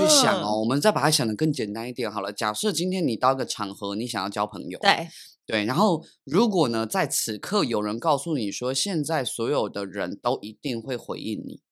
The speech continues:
Speaker 2: 嗯。
Speaker 1: 你敢不敢去跟他们讲话？
Speaker 2: 如果他会回应，我会敢啊。
Speaker 1: 你就敢了嘛，
Speaker 2: 对。
Speaker 1: 对不对？可是如果这个人跟你说，“哦，这些人不一定会回应你。”
Speaker 2: 哦。
Speaker 1: 可能看他们心情。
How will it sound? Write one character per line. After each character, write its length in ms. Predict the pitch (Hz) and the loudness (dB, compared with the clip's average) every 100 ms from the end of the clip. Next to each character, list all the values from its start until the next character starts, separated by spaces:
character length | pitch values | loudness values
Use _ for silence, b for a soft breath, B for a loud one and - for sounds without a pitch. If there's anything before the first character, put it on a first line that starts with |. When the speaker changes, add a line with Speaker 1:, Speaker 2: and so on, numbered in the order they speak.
| _ _ _ _ _ | _ _ _ _ _
Speaker 2:
嗯。 280 | 220 190 156 _ _ | -4 -4 -6 _ _
Speaker 1:
你 160 | 120 120 | -8 -2
敢 240 | 117 98 | -2 -2
不 80 | 131 | -4
敢 180 | 120 - | -4 -4
去 120 | 104 | -8
跟 120 | 101 | -8
他 120 | 98 | -8
们 120 | - | -10
讲 160 | 104 - _ | -12 -14 _
话？ 220 | - - _ _ _ | -20 -20 _ _ _
Speaker 2:
如 80 | 277 | -2
果 100 | 240 | 0
他 100 | 247 | 0
会 80 | 247 | -2
回 200 | 202 196 | -4 -6
应， 80 | |
我 80 | 160 | -6
会 120 | 175 | -8
敢 240 | 202 151 139 | -8 -8 -8
啊。 180 | 139 151 | -10 -8
Speaker 1:
你 60 | |
就 120 | 135 147 | -2 2
敢 180 | 120 | 2
了 80 | 104 | 2
嘛， 140 | 107 104 | 0 2
Speaker 2:
对。 100 | 214 | 4
Speaker 1:
对 100 | - | 4
不 40 | |
对？ 240 | 123 101 - B - | 2 0 -4 B 0
可 100 | 156 | 4
是 60 | |
如 80 | 226 | 8
果 100 | 226 | 8
这 80 | 175 | 6
个 60 | 208 | 4
人 140 | 139 | 2
跟 100 | 165 | 0
你 140 | 139 | 0
说 260 | 110 143 156 | 0 2 4
，“哦， 180 | 143 127 - - _ | 4 4 2 -2 _
这 140 | 208 | -2
些 160 | 180 202 | 0 2
人 180 | 123 120 | 2 2
不 240 | 214 185 | 0 2
一 140 | 120 | 0
定 200 | 110 139 | 0 0
会 140 | 127 135 | 2 0
回 240 | 135 104 | 0 -2
应 220 | 101 123 | 0 -2
你。” 260 | 95 78 - _ _ _ | -4 -8 -14 _ _ _
Speaker 2:
哦。 400 | 165 165 - - | -10 -8 -8 -8
Speaker 1:
可 200 | 165 139 | 2 4
能 240 | 131 120 123 | 4 2 0
看 200 | 156 135 | 2 2
他 120 | 123 | 2
们 120 | 120 | -2
心 220 | 110 117 | -4 -6
情。 380 | 113 - - 127 | -6 -6 -8 -18